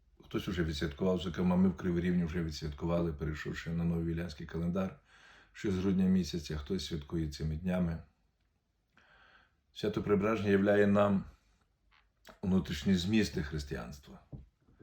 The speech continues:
І дуже важливо пам'ятати про це, про те, коли Господь преображається перед своїми учнями. Коли Він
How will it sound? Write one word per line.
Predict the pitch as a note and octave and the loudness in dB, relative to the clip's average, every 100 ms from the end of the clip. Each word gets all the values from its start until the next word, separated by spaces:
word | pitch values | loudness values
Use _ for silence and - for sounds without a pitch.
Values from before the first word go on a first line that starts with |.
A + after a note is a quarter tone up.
| - _ _ _ _ _ _ _ _ _ _ _ | -20 _ _ _ _ _ _ _ _ _ _ _
І | - F2+ E2+ E2+ D#2 _ _ _ _ _ _ _ _ _ | -2 0 0 -4 -12 _ _ _ _ _ _ _ _ _
дуже | - F#2+ F2 | -8 -6 -4
важливо | F2 E2+ G2+ F#2+ F#2 F2+ - - _ _ - - - _ _ _ _ _ _ - - - - - F#2 - - | -2 -2 2 2 2 -2 -8 -20 _ _ -20 -20 -20 _ _ _ _ _ _ -14 -14 -14 -20 -18 -18 -18 -8
пам'ятати | E2+ F#2 F#2+ F#2+ E2+ | -2 0 2 0 0
про | D2+ E2+ | -4 -4
це, | - F#2+ F#2 - - | 0 0 0 -6 -10
про | F#2 | -6
те, | D#2+ G2 | 0 0
коли | - G2 | 2 2
Господь | A2+ F#2+ D2+ C#2 C2+ - _ _ _ _ _ _ _ _ _ _ | 2 0 -6 -8 -8 -14 _ _ _ _ _ _ _ _ _ _
преображається | F#2 E2+ F2 E2 F2+ F2+ D#2+ - F2 E2 - | -2 0 0 2 2 2 -2 -4 -4 -6 -10
перед | - E2 | -6 -6
своїми | D2 E2+ E2 | -2 -2 0
учнями. | D#2 F2 - C#2 B1 C2 C#2 _ _ _ _ _ _ _ _ _ _ _ _ _ - - _ _ _ - | -2 -4 -6 -6 -6 -10 -16 _ _ _ _ _ _ _ _ _ _ _ _ _ -20 -20 _ _ _ -4
Коли | G2+ G#2+ | 2 6
Він | G#2+ G2 F2+ | 6 6 4